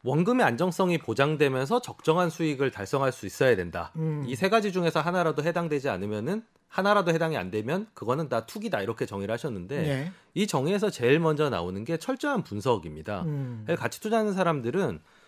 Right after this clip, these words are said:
Speaker 1: 투자에 있어서 리스크를 먼저 낮추고 싶어하는 사람들이거든요.
Speaker 2: 네.
Speaker 1: 그러니까 철저한 분석을 한다고 해서 비례해서 투자 수익이 느느냐?
Speaker 2: 음.
Speaker 1: 그렇진 않습니다. 그건 현실이 아닙니다.
Speaker 2: 예.
Speaker 1: 그거보다는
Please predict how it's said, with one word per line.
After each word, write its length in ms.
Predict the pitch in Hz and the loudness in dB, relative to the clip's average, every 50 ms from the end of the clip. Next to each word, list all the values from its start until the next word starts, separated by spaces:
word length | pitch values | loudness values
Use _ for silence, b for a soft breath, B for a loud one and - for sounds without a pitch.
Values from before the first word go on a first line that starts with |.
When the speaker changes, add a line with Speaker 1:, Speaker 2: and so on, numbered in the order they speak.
| b b b _ - | b b b _ -10
Speaker 1:
투자에 400 | - - 269 247 294 294 285 220 | -6 -4 0 2 4 6 6 6
있어서 360 | 139 117 - 151 147 131 147 123 | 4 2 2 0 2 2 2 2
리스크를 880 | 101 113 151 160 - 269 - - - 269 254 247 220 190 135 104 87 - _ | 2 0 -2 -2 -4 -6 -4 -4 0 2 4 6 6 6 4 0 -4 -8 _
먼저 420 | - 120 135 147 147 139 175 165 120 | -2 0 0 0 2 4 4 4 4
낮추고 440 | 85 82 - - - - 254 277 | 2 -2 -8 -8 -8 -6 -4 -4
싶어하는 460 | 277 - 208 - - 160 131 117 104 98 | -4 -4 -6 -4 0 0 0 2 0 -2
사람들이거든요. 800 | 104 113 110 107 101 87 90 85 80 85 78 - 90 107 135 135 | -2 -2 -2 -2 -2 -4 -6 -8 -10 -10 -10 -8 -6 -2 -2 0
Speaker 2:
네. 220 | 139 139 147 180 b b b b b b b b b b | 0 -2 -4 -6 b b b b b b b b b b
Speaker 1:
그러니까 120 | - 190 175 | -2 -2 0
철저한 440 | - - 285 277 - 294 294 285 208 | 2 2 2 4 6 4 4 4 4
분석을 360 | 165 135 127 165 160 165 165 | 2 4 4 4 6 6 4
한다고 360 | 160 156 147 156 147 139 139 | 4 4 4 2 4 4 2
해서 220 | 135 120 139 135 - | 2 0 -2 -4 -4
비례해서 540 | - - 131 135 165 196 185 165 160 165 160 | -6 -4 2 4 4 4 4 4 0 -2 -2
투자 280 | - - 240 302 302 | -4 -4 -2 -2 -2
수익이 360 | 302 - 277 233 196 180 156 | 0 -2 -2 -2 0 0 -2
느느냐? 560 | 113 104 110 120 120 107 120 143 139 104 82 - - | -2 -2 -2 -2 -2 0 2 2 0 0 -2 -6 -6
Speaker 2:
음. 320 | 175 147 143 127 113 101 92 _ | -6 -6 -6 -6 -8 -12 -14 _
Speaker 1:
그렇진 320 | - 139 160 190 - - 220 | -2 0 0 0 2 0 0
않습니다. 400 | 139 117 - - 120 101 98 - | 0 0 -2 -4 -6 -6 -4 -4
그건 200 | - 135 190 196 | 0 2 2 4
현실이 320 | 175 180 180 - 208 196 | 4 2 0 0 -2 -2
아닙니다. 480 | 185 110 82 85 82 80 80 - 104 104 101 | -2 -2 -4 -6 -8 -10 -10 -10 -8 -6 -4
Speaker 2:
예. 240 | 151 143 139 156 190 - | -4 -4 -4 -6 -8 -8
Speaker 1:
그거보다는 760 | - - 143 190 - 170 135 120 120 117 127 165 160 113 85 | -8 2 4 4 4 6 4 4 4 2 2 0 -4 -4 -6